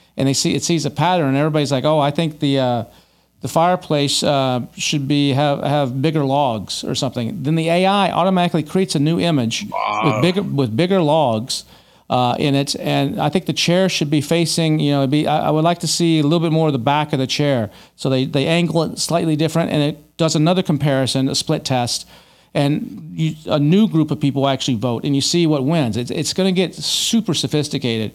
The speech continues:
Speaker 2: Yeah,
Speaker 1: Uh,
Speaker 2: that's
Speaker 1: um,
Speaker 2: pretty
Speaker 1: and it,
Speaker 2: crazy. <laughs>
Speaker 1: it, it, it's pretty cool. And so, I, like you said,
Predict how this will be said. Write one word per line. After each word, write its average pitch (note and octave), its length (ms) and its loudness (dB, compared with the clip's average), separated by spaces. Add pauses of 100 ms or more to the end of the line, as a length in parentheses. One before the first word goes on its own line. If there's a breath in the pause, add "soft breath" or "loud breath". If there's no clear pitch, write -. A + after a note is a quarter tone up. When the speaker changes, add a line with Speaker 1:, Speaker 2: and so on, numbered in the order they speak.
Speaker 2:
Yeah, B2 380 0
Speaker 1:
Uh, E3+ 120 4
Speaker 2:
that's A#2 280 -4
Speaker 1:
um, C#3 300 0
Speaker 2:
pretty C3+ 200 0
Speaker 1:
and D3 140 2
it, D3+ 40 6
Speaker 2:
crazy. D#3 300 4
<laughs> C3 160 -2
Speaker 1:
it, D3 340 0
it, D3 180 -4
it's - 180 -2
pretty G#3+ 380 0
cool. D#3 380 2
And A2+ 80 -2
so, D3 140 2
I, C#3+ 180 2
like D#3+ 480 -4
you F#3 40 0
said, F3 440 0